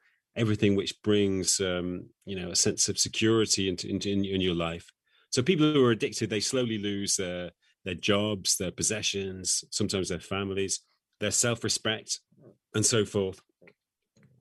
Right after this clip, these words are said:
So it's a process of ego dissolution, you could say. And, you know, a, a lot of addicts reach a point of,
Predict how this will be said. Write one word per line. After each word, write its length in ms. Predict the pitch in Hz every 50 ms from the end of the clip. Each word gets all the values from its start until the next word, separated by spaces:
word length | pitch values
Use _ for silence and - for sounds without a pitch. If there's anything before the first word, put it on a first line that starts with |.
| _ - -
So 100 | - 196
it's 100 | - -
a 60 | -
process 380 | - 220 214 190 - 151 110 110
of 120 | 107 87
ego 520 | - 131 156 165 123 135 113 104 98 90 - _ _ _ _ _ _ -
dissolution, 640 | 107 101 - 107 101 110 139 156 - - 95 85
you 120 | 82 82 -
could 140 | - 85 -
say. 280 | - 85 80 82 85 _ _ _ _ - _ - - _ _ _ _ _ _ _ _ _ -
And, 720 | 107 110 110 110 113 110 110 110 110 107 107 110 107 - - - - _ _ _ _ _ _ _ _ _ _ _ _ _ _ _ _ _ _ _ _ - -
you 120 | 120 120
know, 220 | 110 107 107 107 - - - -
a, 60 | - 131
a 200 | 139 135 143 143
lot 140 | 147 160
of 80 | 127 131
addicts 340 | 135 131 127 - - - -
reach 180 | 127 120 -
a 60 | 131 120
point 220 | 127 123 120 104
of, 140 | 107 -